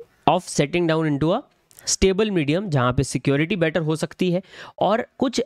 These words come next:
एप्लीकेशंस ही बच पाएंगे यहाँ पे या देखने को मिल सकते हैं हमको जो actually वैल्यूएबल यहाँ पे होते हैं।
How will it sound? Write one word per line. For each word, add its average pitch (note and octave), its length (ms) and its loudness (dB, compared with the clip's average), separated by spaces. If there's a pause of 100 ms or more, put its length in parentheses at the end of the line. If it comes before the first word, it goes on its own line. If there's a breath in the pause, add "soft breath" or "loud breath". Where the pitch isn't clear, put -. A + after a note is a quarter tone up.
एप्लीकेशंस A3+ 680 0
ही A#3 100 4
बच G3+ 220 0
पाएंगे F#3 480 0
यहाँ D3 300 2
पे F3 200 -2
या C#3 140 2
देखने C#3 360 0
को E3+ 120 0
मिल E3 160 2
सकते - 260 -2
हैं D#3 80 2
हमको D3+ 200 -2
जो E3+ 200 0 (180)
actually F3 400 -2
वैल्यूएबल C3+ 520 2
यहाँ A2 160 0
पे D#3 240 -2
होते B2 220 0
हैं। G#2+ 180 -6